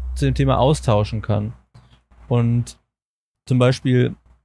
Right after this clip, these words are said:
ich weiß, Facebook ist eine alte Leute-Plattform, aber ich finde die Foren bei Facebook extrem gut, weil viele Leute auf einen Klick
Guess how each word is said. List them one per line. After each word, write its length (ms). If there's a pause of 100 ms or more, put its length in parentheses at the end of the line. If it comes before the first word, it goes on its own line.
(420)
ich 100
weiß, 240
Facebook 320
ist 140
eine 80
alte 180
Leute-Plattform, 680
aber 100
ich 100
finde 180
die 80
Foren 580
bei 140
Facebook 340
extrem 480
gut, 260
weil 160
viele 280
Leute 580 (680)
auf 140
einen 320
Klick 280